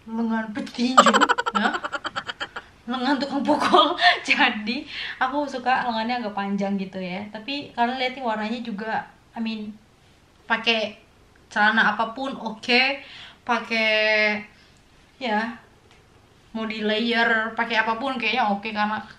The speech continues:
kayak netral gitu ya. Terus next ini juga sama kaos polos. <laughs> Seperti Aka ini polos. Alah. Ini asli ini enak. Adem gitu. Ya. Ini sih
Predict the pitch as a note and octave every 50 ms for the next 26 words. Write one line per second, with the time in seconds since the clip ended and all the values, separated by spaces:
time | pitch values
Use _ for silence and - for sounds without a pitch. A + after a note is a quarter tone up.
0 | - - G3 E3+ F#3 F#3+ G3 G3 - G3 F#3+ F#3+ F#3+ F#3+ F#3 F#3 F#3 F#3+ G3+ G#3
1 | G3+ G#3+ A3 F3 D#3+ - - - - - - - - - - - - - - -
2 | - - - - - - - - - - D4 D4+ D4+ D4+ D4+ D4+ D4+ - C#4 C4+
3 | C#4 D4 C4+ C4+ A#3 A#3+ C4+ C#4 B3 A#3+ B3 A3+ A3+ A3 A3+ B3 A#3+ - A3 G#3
4 | G#3+ G#3+ A#3 A#3 A3+ - - - - - - - - - - - - - G#3+ G#3
5 | G3+ G3+ G#3+ A3 G#3+ - - - - - - - - - - - - - - A3
6 | - - - A4+ A4+ F#4 - - - - G#3 G3+ A3 G#3 G#3+ G#3+ G#3 G#3+ A3 A3+
7 | A3+ G#3+ G3 G3 G3 A3 - - - F#3 G#3+ B3+ F4+ F#4+ G4 G4 G4 F#4 F4+ F4
8 | E4+ E4 D#4+ E4 - - - - - - C#4+ D4 F4 F4+ E4+ E4 E4+ E4+ E4 D#4+
9 | D#4+ D4 B3+ A3 G#3+ A3+ - - - - - - - - - - - A3 B3 B3
10 | A#3 A#3 A#3 A#3+ A#3+ A3+ A3+ A3 A#3 E4+ F4 - - - - - - - - -
11 | - - - - - - - - - - - G#3 G#3+ A#3+ C4+ - - - - -
12 | - - - - - - - - - - - - C4+ - D#4 D4+ E4